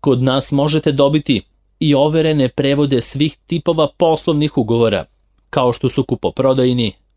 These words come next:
ugovori o saradnji, o prodaji roba i usluga i slični, ali i poreskog identifikacionog broja, piba, i svih dokumenata potrebnih za učešće na tenderima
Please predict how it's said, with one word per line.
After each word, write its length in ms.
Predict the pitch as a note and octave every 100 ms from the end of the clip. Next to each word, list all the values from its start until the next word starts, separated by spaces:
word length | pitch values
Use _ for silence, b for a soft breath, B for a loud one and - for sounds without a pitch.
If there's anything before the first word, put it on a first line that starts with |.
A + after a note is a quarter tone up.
| _
ugovori 460 | D3 C3 C3 B2 A2+
o 100 | G2
saradnji, 560 | - G2 A2+ A#2+ A2+ E2+ _ _ _ _
o 120 | - D3+
prodaji 440 | D#3+ D3+ C#3+ F2+
roba 300 | A2 A#2 A#2+
i 120 | A2+
usluga 520 | C3 C#3+ - C#3+ C#3 - -
i 100 | D#3+
slični, 520 | - A2 G#2+ - E2 _ _ _ _ _ _ _ _
ali 380 | A2 G#2 A#2+ C#3+ -
i 100 | D3+
poreskog 600 | - D#3+ D3+ - D3+ C3 -
identifikacionog 1200 | C#3 C3 B2 C3+ - B2 B2 A2+ - A2+ G#2+ G#2
broja, 360 | C#3+ C3 G2 - -
piba, 320 | D3+ A2+ G2 - _ _ _ _ _ _ -
i 180 | C3+ C#3
svih 280 | - E3 -
dokumenata 680 | D#3 D3+ D#3+ D#3 D#3 D3 D#3
potrebnih 680 | - C3+ - C#3 C3+ C3 C3
za 120 | C#3
učešće 560 | A2 - A#2+ - A2+ F#2+
na 220 | A2 B2+
tenderima 640 | - A#2 G#2 A2+ A2+